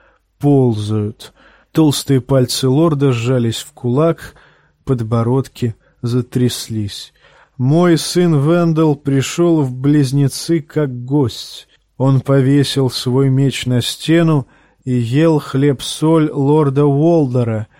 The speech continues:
а они убили его. Да, убили,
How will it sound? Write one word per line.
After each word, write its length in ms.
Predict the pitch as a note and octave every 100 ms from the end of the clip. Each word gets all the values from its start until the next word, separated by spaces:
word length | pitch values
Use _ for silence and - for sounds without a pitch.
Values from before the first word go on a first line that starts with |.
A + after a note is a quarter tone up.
| _ _ -
а 240 | C#3+ E3
они 240 | E3+ F3
убили 640 | F3+ F3+ D3 E3+ G3 F3 D#3
его. 600 | C#3+ C#3 B2+ C3 A2 G#2+ _ _ _ _ _ _ _ _ -
Да, 560 | A2+ C3+ D#3+ C#3+ G#2 - -
убили, 800 | C#3 C#3 C3+ E3+ D#3+ A#2+ G#2+